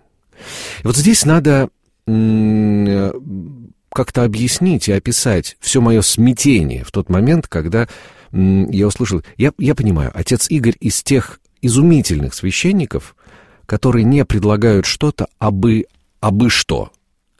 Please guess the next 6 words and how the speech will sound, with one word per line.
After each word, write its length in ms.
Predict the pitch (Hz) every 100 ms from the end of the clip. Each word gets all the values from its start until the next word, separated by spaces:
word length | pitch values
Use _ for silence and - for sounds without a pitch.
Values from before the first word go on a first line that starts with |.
| _ _ _ - - _ _
Если 520 | - 104 135 - 107 -
он 260 | 110 98 -
что-то 420 | - - 98 85
предлагает, 840 | - 85 76 85 87 151 98 - _
значит, 480 | 87 90 98 - - -
а, 220 | 95 73